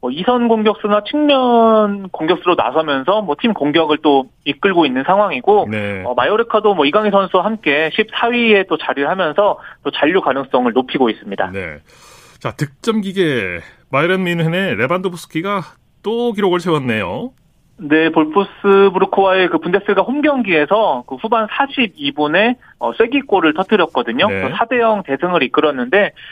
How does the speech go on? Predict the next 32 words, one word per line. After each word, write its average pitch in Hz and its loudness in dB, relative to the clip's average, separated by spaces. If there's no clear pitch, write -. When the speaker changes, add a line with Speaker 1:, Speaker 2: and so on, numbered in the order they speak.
Speaker 1:
어, 127 -4
특히나 233 0
뭐 147 4
분데스리가 202 0
한 247 0
해 233 2
최다골이라는 196 0
또 143 0
이런, 131 0
어, 127 0
기록을 151 2
세웠습니다. 151 -2
Speaker 2:
네. 82 -10
Speaker 1:
어, 123 -2
레반도프스키 208 -2
선수가 202 0
이천이십일 175 -2
년에만 147 0
리그에서 151 2
무려 135 0
마흔세 131 0
골을 220 2
터뜨렸거든요. 170 -2
Speaker 2:
네. 87 -8
Speaker 1:
어, 127 0
천구백칠십이 233 -2
년에 180 2
그 151 -2
게레트 196 0
뮬러가 151 2
세-, 185 0
세웠던 214 2